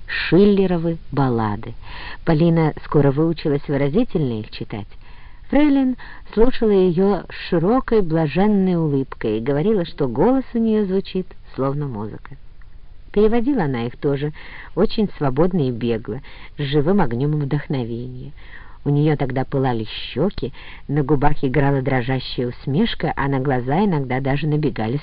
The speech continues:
слёзы. Лучшие стихи она выучивала наизусть и часто повторяла их, когда мы с нею оставались наедине.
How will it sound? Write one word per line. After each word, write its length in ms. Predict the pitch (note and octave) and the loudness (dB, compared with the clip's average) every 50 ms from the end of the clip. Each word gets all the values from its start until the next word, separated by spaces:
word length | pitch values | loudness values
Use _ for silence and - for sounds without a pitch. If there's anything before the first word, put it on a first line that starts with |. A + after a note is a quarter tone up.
| - | -2
слёзы. 480 | - C#3 A#2+ A#2 A2+ G#2 G#2 - A#2+ C#3 - - - - - - - - - - - - - - | -2 0 0 0 -2 -4 -6 -8 -12 -12 -14 -16 -16 -16 -16 -16 -16 -16 -16 -16 -16 -16 -12 -4
Лучшие 440 | - F#3+ A#3+ C4 - - - B3+ A3+ | 2 2 2 2 2 0 0 -2 -2
стихи 380 | - - - A3+ - - A3+ A3+ | -2 -2 -4 -4 0 2 2 4
она 220 | A3 G3+ G3+ G3+ | 4 4 4 4
выучивала 580 | F3+ F#3+ G3 G3+ F#3+ - - G3 F3+ F3+ F3+ F3+ | 4 4 4 4 2 2 0 0 2 2 2 2
наизусть 600 | F3+ F3+ F3 F3 E3+ E3 G3+ A#3 A#3 - - - | 2 2 2 0 0 0 0 0 0 -2 -4 -4
и 100 | D#3 D3+ | -4 -4
часто 440 | - - F#3+ F#3 - - - G#3+ | 0 0 0 0 0 0 -2 -4
повторяла 640 | - - G#3 - - A#3 A3+ A3 F#3+ D#3 C3+ C3 A#2+ | -4 -4 -6 -2 0 2 2 2 2 2 2 0 0
их, 180 | A2+ A2+ A2+ A2 - - - - - - - | 0 -2 -2 -4 -6 -14 -14 -16 -16 -14 -6
когда 280 | - D#3 B2+ B2+ C#3 C3+ | -4 -4 0 0 0 0
мы 120 | C3 C#3 | 0 -2
с 120 | - - | -2 -2
нею 220 | - F3 F3+ F3+ F3 | 0 0 0 0 -2
оставались 560 | D#3 - - C3+ A#2+ C3 C#3 C#3+ D3 D3 - - - | -4 -4 -6 -6 -4 -4 -2 0 -2 -2 -2 -4 -4
наедине. 720 | - D#3 D3+ C#3+ C#3+ C3+ B2+ B2+ B2 B2+ A2 F#2+ A2+ B2 | 0 2 4 4 4 2 2 -2 -2 -2 -2 -4 -6 -8